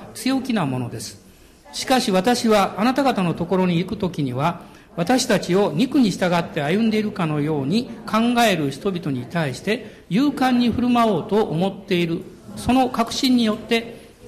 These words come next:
強気に振る舞うことがなくて済むように願っています。私たちは肉にあって歩んではいても、肉に従って戦ってはいません。私たちの戦いの武器は肉のものではなく、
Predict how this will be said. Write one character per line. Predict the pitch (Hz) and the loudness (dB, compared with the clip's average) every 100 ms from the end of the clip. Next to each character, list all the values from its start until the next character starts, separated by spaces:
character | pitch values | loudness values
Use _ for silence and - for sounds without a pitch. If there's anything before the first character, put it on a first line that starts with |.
| - | -14
強 | - 247 269 | 0 2 2
気 | 254 | 2
に | 240 | 2
振 | 208 | 2
る | 233 | 0
舞 | 247 233 | 2 2
う | 202 | 2
こ | 151 | -2
と | 147 | -2
が | 139 | -2
な | 156 170 | -2 -4
く | |
て | - 165 180 - | -4 -4 -4 -8
済 | - 254 | -4 0
む | 233 | 2
よ | 151 120 | 2 -2
う | 123 | -2
に | 220 - 165 | -2 -2 -2
願 | 147 | -2
っ | 139 | -2
て | - 196 | -4 -4
い | |
ま | 131 120 | -4 -8
す。 | - - - - - - - | -12 -16 -20 -20 -20 -20 -8
私 | - 180 233 | -4 2 2
た | - 180 | 2 0
ち | 165 | 2
は | 175 175 - - | 4 2 -2 -2
肉 | 240 - | 0 4
に | 269 202 | 4 4
あ | |
っ | 151 | 0
て | - 208 214 | -2 -2 0
歩 | 170 196 | 2 2
ん | 208 | 4
で | 196 | 2
は | 151 | 2
い | 131 | -2
て | - | -4
も、 | 139 220 - - - | 0 0 -2 -12 -2
肉 | 190 277 294 | 0 4 6
に | 233 | 4
従 | 170 208 202 | 4 2 2
っ | 202 - | 0 -2
て | - 240 - - - | -2 -2 -4 -10 -4
戦 | 180 | 0
っ | 190 180 175 | 2 0 0
て | - | -2
は | 262 139 | -2 -2
い | |
ま | 135 143 | -2 -4
せ | 143 143 | -4 -6
ん。 | 139 - - - - - - - | -8 -16 -20 -20 -20 -20 -20 -4
私 | 190 240 247 | 2 4 2
た | 214 | 2
ち | |
の | 202 | 2
戦 | 190 196 233 233 240 | 2 2 0 2 2
い | |
の | 233 220 | 4 2
武 | 202 202 | 0 -4
器 | 208 | -2
は | 156 156 160 - - | 2 2 2 -2 -8
肉 | - 180 269 | -4 0 4
の | 262 | 6
も | 254 | 6
の | 240 | 4
で | 165 | 2
は | 135 | 0
な | 127 165 | 2 0
く、 | 170 | 0